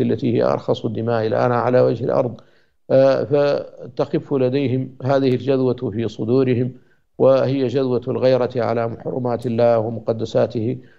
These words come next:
لكن هذه الجذوة من الإيمان، ولا بد أن تتقد بنور الإيمان، ولا بد أن تتحرك النفوس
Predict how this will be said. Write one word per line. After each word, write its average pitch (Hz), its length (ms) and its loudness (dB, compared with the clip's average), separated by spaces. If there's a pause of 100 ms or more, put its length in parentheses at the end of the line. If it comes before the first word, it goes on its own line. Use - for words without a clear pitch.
(160)
لكن 135 320 0
هذه 147 280 0
الجذوة 147 400 0
من 147 220 -2
الإيمان، 135 560 0
ولا 123 240 2
بد 135 200 -4
أن 131 200 0
تتقد 143 500 -2
بنور 127 360 -4
الإيمان، 135 540 -2
ولا 120 240 0
بد 143 160 -4
أن 127 140 -4
تتحرك 143 540 -4
النفوس 127 440 -4